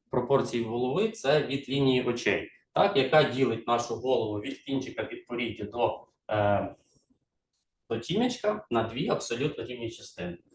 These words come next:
А далі вже структура обличчя, це у нас, е, від підборіддя до кінчика носа і від кінчика носа до бро-, до, е, до брів і від брів до лінії росту волосся,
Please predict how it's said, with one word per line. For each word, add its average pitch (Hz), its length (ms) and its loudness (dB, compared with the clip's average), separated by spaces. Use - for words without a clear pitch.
А 110 120 2
далі - 360 4
вже 135 400 8
структура 147 560 4
обличчя, 175 720 4
це - 180 -6
у 143 80 0
нас, 127 440 -2
е, 113 400 2
від 175 220 -4
підборіддя 139 840 0
до 135 420 4
кінчика 135 440 -2
носа 131 480 2
і 127 180 -8
від 131 180 -10
кінчика 143 520 -2
носа 127 460 -2
до 135 260 2
бро-, 120 340 -2
до, 120 340 2
е, 113 340 2
до 143 100 2
брів 160 440 0
і 127 120 -4
від 139 240 0
брів 143 400 2
до 123 280 6
лінії 127 340 2
росту 117 300 -4
волосся, 165 580 -4